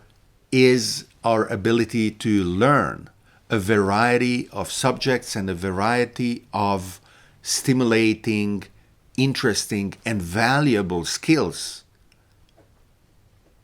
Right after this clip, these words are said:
coming from many other sources, including the school system, but not exclusively, in a relationship that may be less efficient,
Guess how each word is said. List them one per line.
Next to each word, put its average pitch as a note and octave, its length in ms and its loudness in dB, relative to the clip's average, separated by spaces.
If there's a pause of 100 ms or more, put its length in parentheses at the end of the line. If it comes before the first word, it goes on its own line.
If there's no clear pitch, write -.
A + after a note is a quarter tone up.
(600)
coming C3 440 2
from G#2 600 0 (100)
many B2+ 400 0
other A#2+ 300 2
sources, A#2 800 -2 (320)
including E3+ 680 2
the E3 120 -2
school E3+ 340 2
system, G2+ 560 -4 (320)
but G2+ 180 -6
not A#2+ 220 -4
exclusively, G#2 960 -2 (480)
in A2+ 400 2 (220)
a G#2+ 100 -2
relationship G2 1000 -2 (580)
that F#2+ 500 -2 (880)
may G#2 260 2
be F#2 220 0
less F2+ 300 -4
efficient, F2 720 -4